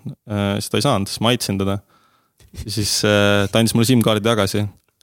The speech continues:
Siis hakkas alla minema trepist, siis vaatas mulle otsa, ütles, "Ei mingit politseid." Siis ma sõitsin liftiga üles, ma olin ülišokis. Siis ma mõtlesin, ma helistan vanematele kohe, et mis, nagu mingi vend röövis, võtta mu telefoni ära. Siis ma hakkasin mõtlema, ta ütles, "Ei mingit politseid. Ta teab, kus ma elan."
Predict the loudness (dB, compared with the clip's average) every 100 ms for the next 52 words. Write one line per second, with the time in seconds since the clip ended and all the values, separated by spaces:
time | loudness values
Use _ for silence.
0 | _ _ -20 -8 -2 -2 0 0 2 0
1 | 0 -2 -4 -6 -6 -6 -4 -4 0 0
2 | 0 -4 -6 -4 -2 0 0 0 0 0
3 | -4 -4 -8 _ _ _ _ _ _ _
4 | _ -6 0 2 2 2 2 2 2 2
5 | 0 0 0 0 0 -2 -4 -6 -12 _
6 | _ _ -8 0 0 2 2 2 0 0
7 | 2 0 -2 -2 0 -2 -2 -8 -8 -4
8 | -2 0 0 0 0 2 2 2 -4 -4
9 | 0 0 -2 -2 -2 -2 -6 _ _ -6
10 | -4 -4 -2 -2 0 0 0 0 -2 -2
11 | -4 -6 -4 -4 -4 -4 -2 -4 -6 -10
12 | -10 _ -6 -2 -2 -2 -4 -4